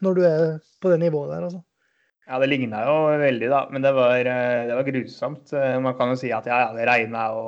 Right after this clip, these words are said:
Speaker 2: og det var vått og glatt, men det, det, det, nei, det, det, det holder ikke på det, det, det nivået her da, eh, å gjøre en så giga, det er, det er helt grusomt.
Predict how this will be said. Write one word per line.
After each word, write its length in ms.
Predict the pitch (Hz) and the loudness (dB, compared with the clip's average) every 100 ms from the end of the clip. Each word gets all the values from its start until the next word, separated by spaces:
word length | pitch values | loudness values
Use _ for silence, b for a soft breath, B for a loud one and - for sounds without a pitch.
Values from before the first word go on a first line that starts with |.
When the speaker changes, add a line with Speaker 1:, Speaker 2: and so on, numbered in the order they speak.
| 110 | -10
Speaker 2:
og 240 | 113 113 | -10 -8
det 140 | 110 117 | -6 -4
var 80 | |
vått 260 | 117 113 - | -4 -6 -8
og 380 | 120 110 - b b b b | -6 -6 -10 b b b b
glatt, 340 | 143 139 139 | 4 4 2
men 140 | 135 143 | -6 0
det, 60 | 139 | 4
det, 80 | 131 | 6
det, 160 | 123 123 120 117 113 113 113 110 - | 6 6 4 4 0 -2 -10 -16 -14
nei, 200 | 113 113 - | -10 -8 -8
det, 240 | - 131 123 117 117 | -8 -4 -2 0 -2
det, 200 | 117 117 117 113 | -4 -4 -4 -2
det 120 | 127 | -4
holder 380 | 123 113 113 113 | -4 -8 -8 -12
ikke 160 | - 131 | -10 -6
på 140 | 127 | -4
det, 140 | 117 113 113 110 | -2 -2 -4 -8
det, 160 | 131 120 | -8 -8
det 160 | 117 120 | -4 0
nivået 400 | 127 131 120 135 | 2 4 4 4
her 180 | 143 165 | 4 4
da, 60 | - - - | 0 -6 -16
eh, 340 | 127 123 120 | -10 -8 -6
å 100 | 117 | -6
gjøre 360 | 120 113 117 117 | -4 -4 -4 -6
en 240 | 117 117 120 - - - | -6 -8 -12 -14 -14 -18
så 440 | - - - 120 117 131 131 _ _ 254 131 | -20 -20 -10 -4 0 0 -2 _ _ -20 -14
giga, 520 | 123 107 107 113 110 110 - | -10 -8 -6 -2 -2 -4 -8
det 200 | 127 143 | 0 2
er, 200 | 147 151 | 4 4
det 100 | 151 | 2
er 220 | 170 175 | 2 2
helt 240 | 151 151 | 0 -4
grusomt. 320 | 160 117 139 | -10 -10 -14